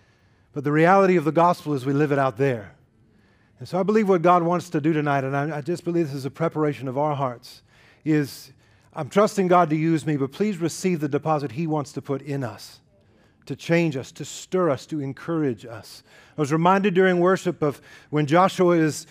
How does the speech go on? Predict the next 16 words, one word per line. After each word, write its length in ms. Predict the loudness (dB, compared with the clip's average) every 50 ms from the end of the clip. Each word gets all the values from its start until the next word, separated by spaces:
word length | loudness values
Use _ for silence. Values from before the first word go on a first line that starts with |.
| -18 -8 -4
is 180 | -4 -4 -2
told, 220 | 2 2 2 4 4
"Be 100 | 2 0
strong 520 | -2 0 2 4 6 6 6 6 4 4
and 120 | 2 2
courageous, 800 | 2 2 4 6 6 6 4 4 0 -4 -10 -12 -18 -20 -20 -20 _ _ _ _ _ _ _ _ _ _ _ _ _ _ _ _ _ _ _ _ _ _
'cause 140 | -8 -4 0
you're 100 | 2 4
gonna 100 | 4 6
lead 220 | 6 6 4 4 2
my 180 | 2 0 0
people 360 | 0 -2 -2 -2 0 0 -2
into 500 | 0 2 2 2 2 0 -4 -6 -10 -10 -12 -14
the 80 | -18 -12
promised 400 | -6 -4 -4 -4 -4 -6 -8 -6
land." 380 | -6 -4 -4 -6 -6 -10 -14